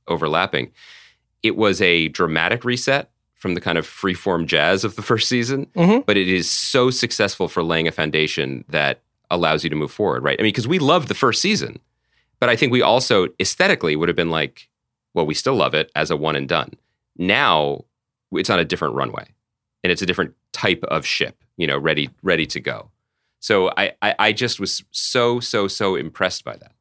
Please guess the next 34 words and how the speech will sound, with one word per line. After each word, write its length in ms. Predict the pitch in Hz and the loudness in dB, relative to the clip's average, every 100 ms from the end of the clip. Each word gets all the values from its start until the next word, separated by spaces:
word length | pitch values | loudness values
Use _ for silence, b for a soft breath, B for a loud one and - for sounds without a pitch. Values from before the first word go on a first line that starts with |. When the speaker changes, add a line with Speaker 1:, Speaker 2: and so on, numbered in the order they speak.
| - | -2
Speaker 1:
that 140 | 87 | 0
it 180 | 85 - _ _ - | 0 -4 _ _ -12
expanded 960 | - - - 104 104 107 104 101 95 - _ _ _ - | -6 -6 -2 2 2 2 2 2 0 -10 _ _ _ -20
the, 640 | 80 92 85 82 80 76 - _ _ _ _ _ _ - | -6 -2 0 -2 -4 -6 -12 _ _ _ _ _ _ -8
the 140 | 95 | -4
world 420 | 90 95 69 85 - _ - | -2 -2 -2 -6 -14 _ -12
in 80 | 92 | -6
terms 280 | 90 80 | -4 -4
of 180 | 78 71 - | -6 -8 -16
what, 400 | 76 71 87 - _ - | -12 -2 -2 -2 _ -12
you 80 | 90 | -6
know, 80 | 67 | -6
into 180 | 67 | -8
politics, 760 | - 98 92 78 - - - - | -6 -2 0 -2 -6 -10 -8 -8
into 200 | - 87 | -8 -6
medicine, 640 | 78 80 82 - - - - _ _ | -2 0 0 -2 -8 -14 -20 _ _
into 260 | 98 98 101 | -4 -2 -2
a 40 | |
sense 300 | - 92 87 | -2 -2 -2
that 160 | 90 85 - _ _ _ _ _ _ | -6 -8 -10 _ _ _ _ _ _
everything 840 | 127 123 98 104 90 82 76 67 - _ _ _ _ - | -2 -2 -2 -2 -2 -2 -4 -6 -12 _ _ _ _ -2
at 140 | 85 | 0
a 40 | 82 | 0
certain 340 | - 98 82 | -2 -2 0
level 260 | 92 82 80 | -2 -2 -6
is 180 | 76 | -6
like 280 | 78 82 - | -2 -4 -4
this. 220 | - - | -10 -6
I 40 | 85 | -4
mean, 120 | 90 | 0
what 100 | 107 | 0
does 120 | 110 | 0
the 60 | 104 | 0
minister 640 | 90 95 - 107 104 104 | 0 0 0 0 0 -2